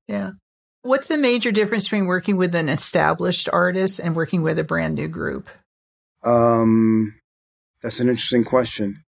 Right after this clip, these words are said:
Speaker 1: It only took us thirty-eight minutes for you to say it was an interesting question.
Speaker 2: What? <laughs> You fucking No, what, what I'm saying, what I mean is, like,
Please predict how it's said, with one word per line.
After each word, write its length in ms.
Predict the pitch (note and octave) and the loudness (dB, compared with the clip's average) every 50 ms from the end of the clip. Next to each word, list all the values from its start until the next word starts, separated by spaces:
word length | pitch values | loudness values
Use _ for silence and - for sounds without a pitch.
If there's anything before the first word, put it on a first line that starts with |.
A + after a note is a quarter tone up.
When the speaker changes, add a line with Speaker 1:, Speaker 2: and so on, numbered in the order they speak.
| _ _ _ _ _ _ - | _ _ _ _ _ _ -8
Speaker 1:
It 60 | G3 | -6
only 220 | F#3+ G#3+ G#3+ G3 | -2 -2 0 0
took 180 | G3+ - C4+ - | 0 0 0 0
us 200 | A#3 - - - | 0 -2 -4 -8
thirty-eight 680 | - _ - A#3+ B3+ C4+ C#4 C4+ B3+ B3 B3 - - | -4 _ 0 0 2 0 0 0 0 0 0 0 -2
minutes 320 | A#3+ C4 C4 A#3 - - | -2 -2 -2 -2 -4 -6
for 140 | - - A3+ | -8 -6 -2
you 100 | G3+ F#3+ | -2 0
to 80 | F#3 F#3+ | 0 -2
say 220 | F#3+ - A#3 G#3 | -2 -2 -2 -2
it 20 | F#3+ | -2
was 120 | F#3 - | -2 -4
an 60 | - | -4
interesting 420 | - F#3+ F#3 - F3 - F3+ D#3+ D#3 | -4 -4 -4 -4 -6 -8 -8 -8 -4
question. 520 | - F#3 F3+ F3 - - - D3 C#3+ C#3+ - _ _ _ _ _ | -2 -2 -2 -2 -4 -6 -8 -8 -8 -8 -10 _ _ _ _ _
Speaker 2:
What? 260 | C3+ D3 D#3+ - - - | -4 -4 -4 -4 0 -2
<laughs> 60 | F4+ - - - G5+ A5 - C6+ C6+ C6+ A#5 B5+ C6 B5+ C6+ B5+ A#5 - - - A5+ A#5+ G5+ A5 G#5 A#5 F#5 F#5 - - B5 - | -2 0 0 -2 -4 -6 -10 -18 -18 -16 -12 -10 -10 -8 -6 -4 -4 -2 -4 -4 -2 -2 0 0 0 0 0 -2 -2 -4 -6 -4
You 100 | - - | -4 -2
fucking 480 | - A4+ A4+ - - - - - - - - _ _ - - - - _ _ _ - - _ _ _ - - - - - - - - - _ _ _ _ _ _ | 0 0 0 0 -2 -4 -4 -6 -14 -20 -20 _ _ -20 -20 -20 -20 _ _ _ -20 -20 _ _ _ -20 -18 -16 -16 -14 -16 -18 -20 -20 _ _ _ _ _ _
No, 240 | - D3 E3+ E3+ D#3 | 4 6 8 8 8
what, 260 | C3+ D3+ D3+ D3+ - | 6 4 4 4 4
what 180 | C3+ C#3 D3 D3 | 4 4 4 4
I'm 140 | D3 C#3+ | 4 2
saying, 400 | - - E3+ F3 F3 E3+ A#2 A#2 | 0 0 2 2 2 2 0 2
what 120 | A#2+ C#3 C#3 | 2 2 4
I 80 | C#3 C3+ | 4 2
mean 260 | B2+ C3+ D#3+ F3+ E3 | 4 4 4 4 4
is, 180 | C3+ A#2 G2+ A2 | 2 0 0 0
like, 240 | A2+ A2 A2+ G#2 | 0 0 0 -2